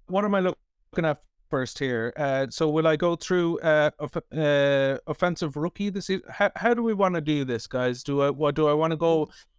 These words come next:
by category around each,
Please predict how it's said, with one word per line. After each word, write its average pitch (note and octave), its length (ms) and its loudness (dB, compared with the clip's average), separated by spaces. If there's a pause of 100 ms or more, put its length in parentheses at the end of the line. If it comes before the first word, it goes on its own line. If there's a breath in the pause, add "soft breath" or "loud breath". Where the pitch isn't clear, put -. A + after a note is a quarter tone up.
(1120)
by D#3+ 340 4 (760)
category G3 580 0 (220)
around F3+ 360 0
each, G3+ 200 -8